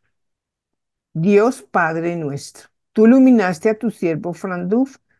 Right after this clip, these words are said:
con un conocimiento profundo del misterio de tu iglesia como cuerpo de Cristo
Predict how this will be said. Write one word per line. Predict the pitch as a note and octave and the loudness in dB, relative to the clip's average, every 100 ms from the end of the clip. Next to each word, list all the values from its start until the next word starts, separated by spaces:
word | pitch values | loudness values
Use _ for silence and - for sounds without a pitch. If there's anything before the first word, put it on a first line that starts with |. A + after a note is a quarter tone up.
| _ | _
con | - F#3 | -2 -2
un | E3+ | -2
conocimiento | D#3+ G3+ G#3 G3+ E3+ D#3+ D3+ G3 | -2 0 -2 -4 -8 -6 -6 -6
profundo | G#3 F3 - D#3+ D3 | -4 -6 -6 -6 -4
del | F3 F#3+ | -2 -2
misterio | F#3 D#3 - D3 D3+ | -6 -8 -4 -2 -2
de | F3 | -4
tu | F3 C3+ | -6 -8
iglesia | C3+ E3+ G3 - A3 A3+ | -4 -4 -4 -4 -10 -8
como | F3 D#3 - | -8 -8 -6
cuerpo | D#3 D#3 D3+ F3+ | -4 -4 -2 -4
de | E3+ D3 | -4 -4
Cristo | D#3+ G3 - - A#3 | -4 -6 -6 -6 -6